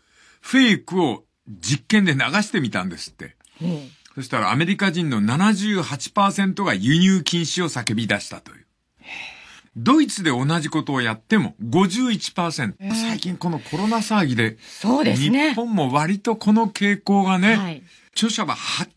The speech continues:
Speaker 1: きりと言っております。これすごい一言。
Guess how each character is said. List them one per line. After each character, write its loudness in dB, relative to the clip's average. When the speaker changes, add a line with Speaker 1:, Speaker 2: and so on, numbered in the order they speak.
Speaker 1:
き 2
り 0
と 2
言 0
っ -16
て -4
お -2
り -14
ま -18
す。 -16
こ -16
れ -14
す -12
ご 0
い -2
一 -8
言。 -6